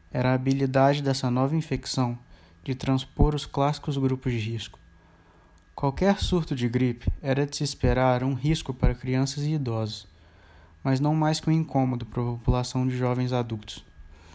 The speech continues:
A gripe espanhola não ficou sabendo disso, deixando um rastro de destruição e morte entre aqueles que eram considerados como tendo a imunidade mais forte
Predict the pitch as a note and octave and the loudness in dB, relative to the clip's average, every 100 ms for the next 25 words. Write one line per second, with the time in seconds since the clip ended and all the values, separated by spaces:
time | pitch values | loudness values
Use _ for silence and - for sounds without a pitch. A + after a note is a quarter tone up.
0 | - - - C3+ B2 C3+ C#3+ - - B2+ | -20 -20 -6 -4 -2 -4 -2 -2 2 4
1 | C3+ C#3+ B2 B2 C3 - D3 C#3+ D3 D3 | 4 4 2 0 -4 -2 0 0 2 2
2 | C3 A#2 A#2+ A2+ - - - - - - | 2 0 -2 -2 -6 -14 -20 -20 -20 -20
3 | - - - C3+ B2+ C#3 C#3 C3+ - C#3 | -20 -20 -6 0 0 2 2 2 2 2
4 | D3+ C#3+ C3+ C3+ C3 - C3 B2 C#3 C#3 | 2 -2 -2 -2 -2 0 0 0 0 0
5 | A#2+ A#2 A#2 - - - B2+ B2+ B2+ B2+ | 0 -2 -2 -4 -6 -6 -2 -2 -2 -2
6 | A#2+ - B2 A#2+ C3 - B2+ A#2+ A#2+ - | -2 0 -2 0 -4 -2 -2 0 -2 -4
7 | - B2 B2 - B2+ B2+ B2 B2 A#2+ A#2 | -6 -4 -4 -2 0 0 0 -2 -2 -2
8 | A#2+ A#2+ B2+ C#3 - A#2 A2+ - | 0 0 0 -2 -2 -2 -2 -8